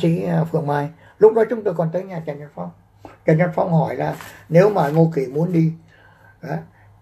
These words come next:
thì et cetera đồng ý, Vũ Hoàng Lân đồng ý. Còn riêng tôi đó, thì bây giờ cứ không quan, không có, không có quan tâm để tôi hết. Ăn thua nhà nước Việt Nam thôi. Còn vấn đề đi hay không đi á,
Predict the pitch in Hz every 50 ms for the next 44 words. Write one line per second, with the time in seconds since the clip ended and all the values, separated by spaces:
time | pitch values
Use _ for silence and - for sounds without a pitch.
0 | _ _ _ _ _ _ _ _ _ - _ _ _ - 156 160 165 - - 190
1 | 165 220 214 - 190 180 175 170 175 170 160 151 151 156 170 190 226 - - _
2 | _ _ _ _ _ _ - 156 175 208 202 185 175 165 170 170 165 160 151 147
3 | 151 165 - - - - _ _ _ - - 160 160 156 160 190 196 180 170 185
4 | 185 190 202 214 226 240 - - _ _ _ _ _ - 165 160 156 165 180 180
5 | 175 170 165 - - 165 160 - _ _ _ _ _ _ _ _ _ _ _ _
6 | _ _ _ _ _ _ - - _ _ _ _ _ _ _ - - 180 185 180
7 | - 208 202 196 190 165 175 190 190 202 208 202 202 - 196 180 165 - - -
8 | - 180 180 185 170 165 175 180 170 156 139 139 143 - 160 156 160 185 - -
9 | - _ _ _ _ _ _ _ _ _ _ _ _ _ _ _ - 175 180 160
10 | 170 170 170 165 156 143 160 185 180 175 143 139 151 156 165 165 160 - - -
11 | - _ _ _ _ _ _ - 143 143 147 170 190 196 190 170 160 147 156 180
12 | 190 196 190 185 165 185 - 214 196 196 202 220 247 -